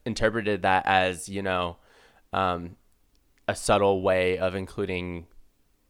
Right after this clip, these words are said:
the L G B T Q community, and they felt like it was gonna be erased. And I think this could have been Disney's way of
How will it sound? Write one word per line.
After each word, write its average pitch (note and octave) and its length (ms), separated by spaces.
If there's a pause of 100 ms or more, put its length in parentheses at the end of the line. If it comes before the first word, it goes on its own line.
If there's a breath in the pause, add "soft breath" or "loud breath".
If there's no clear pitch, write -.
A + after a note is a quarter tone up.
the F2+ 260
L F#2+ 100
G F#2+ 140
B F#2+ 100
T F#2+ 140
Q F3+ 260
community, G2+ 540
and F#2+ 240
they F#2+ 140
felt G#2 240
like F#2 200
it F#2 60
was F#2 140
gonna F#2+ 180
be F2 260
erased. F#2 480
And G2 120
I G#2 80
think A2 300 (380 soft breath)
this B2+ 160
could A#2 200
have A#2 100
been G#2+ 220
Disney's G2 720 (420)
way G2+ 500
of F#2 600